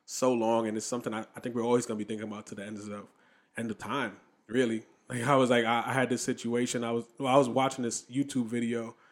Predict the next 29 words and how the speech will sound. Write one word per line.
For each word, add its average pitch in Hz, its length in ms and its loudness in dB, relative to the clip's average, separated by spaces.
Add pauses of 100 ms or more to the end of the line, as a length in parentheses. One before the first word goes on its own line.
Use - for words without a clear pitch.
(380)
and, 117 200 -2
um, 110 500 0
some 131 200 -2
guy 120 340 6
was 107 140 2
just, 107 100 -8
like, 107 180 -4
breaking 117 260 -2
down 113 200 -4
a 107 40 -4
video 113 560 -4
of, 104 300 -12 (420)
like, 107 100 -4
how 120 200 2
a 113 40 0
lady 131 380 0
and 117 140 -2
a 107 40 -6
man, 117 320 -2
they 113 100 -4
forgave 123 500 -2
their 117 140 0
children 131 460 -4
for - 120 -16
trying 120 200 -6
to 104 60 -8
kill 110 240 -2
them. 98 200 -10 (640)
And 117 580 -4